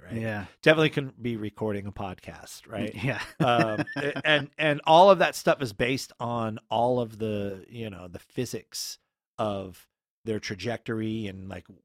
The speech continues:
Speaker 1: how fast they're going and where, where, what direction. And, uh, it's very impressive when you think about it.
Speaker 2: It really is.
Speaker 1: And they, they got a lot of that,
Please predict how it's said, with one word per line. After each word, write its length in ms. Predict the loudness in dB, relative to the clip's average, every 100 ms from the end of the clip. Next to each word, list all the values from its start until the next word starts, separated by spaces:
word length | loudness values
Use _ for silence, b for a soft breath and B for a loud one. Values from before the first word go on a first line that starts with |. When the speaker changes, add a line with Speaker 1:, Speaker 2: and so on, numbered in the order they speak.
| _
Speaker 1:
how 200 | -4 -4
fast 440 | -2 0 2 0 -4
they're 100 | -2
going 500 | 0 2 0 0 -2
and 100 | 0
where, 220 | 4 4
where, 320 | 2 0 0 -2
what 240 | -4 -4
direction. 1000 | -4 2 2 2 -2 -4 -6 -8 -12 -14 -12 -10
And, 300 | -10 -8 -8
uh, 300 | -8 -10 -14 _ _ _ _ _ _ _ _ _ _ _ -4
it's 60 |
very 200 | 0 0
impressive 560 | -4 -10 -12 -12 -18 -20
when 100 | -20
you 80 | -20
think 160 | -18
about 220 | -18 -16
it. 100 | -10
Speaker 2:
It 60 | -2
really 260 | -2 -2 -4
is. 380 | -10 -12 -18 -6
Speaker 1:
And 160 | -2 -2
they, 100 | 2
they 160 | 4
got 180 | 10 10
a 20 | 12
lot 180 | 10
of 60 | 10
that, 180 | 6